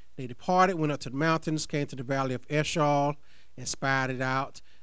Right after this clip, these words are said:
They also took some of the fruit of the land in their hands and brought it down to us.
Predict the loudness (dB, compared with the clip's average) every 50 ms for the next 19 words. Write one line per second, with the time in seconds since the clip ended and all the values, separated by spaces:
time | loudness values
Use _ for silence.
0 | -10 -4 0 2 2 2 2 -2 -4 -2 -4 -4 -2 -2 -2 -2 -2 -2 -6 -2
1 | 0 0 0 0 0 0 2 2 2 4 4 2 2 0 -2 -4 -4 -4 -4 -4
2 | -2 0 0 2 2 0 0 -2 -4 -4 -2 -4 -2 -2 -4 -2 -2 -2 -2 0
3 | 0 -2 -2 -4 -6 -10 -14 -14 -14 -14 -14 -10 -2 0 2 4 6 6 6 6
4 | 4 0 -6